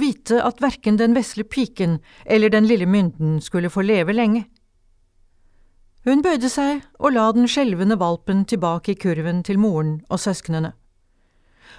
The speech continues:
Blanca så opp på henne med kloke, mørke øyne, og Claretta skjønte at også hundemoren visste at dette avkommet ville få et kort liv. Hun betraktet den hvite bylten som klynket og pep,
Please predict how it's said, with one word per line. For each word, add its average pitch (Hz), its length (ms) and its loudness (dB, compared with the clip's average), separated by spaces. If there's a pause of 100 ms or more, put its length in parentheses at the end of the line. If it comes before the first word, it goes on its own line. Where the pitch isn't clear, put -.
Blanca 294 560 2
så 277 320 0
opp - 160 -4
på 196 80 0
henne 208 240 4
med 180 240 0
kloke, 220 400 -2
mørke 220 400 -2
øyne, 190 320 2 (480)
og 240 120 0
Claretta 269 480 2
skjønte 214 440 0
at - 80 -2
også 247 300 0
hundemoren 262 540 2
visste 185 420 -4 (100)
at - 240 -4
dette 233 240 -4
avkommet 165 640 -2 (160)
ville 180 200 0
få 185 140 -2
et - 140 -8
kort - 260 -4
liv. 165 300 -8 (760)
Hun 156 160 -4
betraktet 165 560 -6
den 196 160 2
hvite 208 260 -2
bylten 180 480 -2
som 170 220 -6
klynket 196 560 -2
og 160 80 -10
pep, 208 380 -4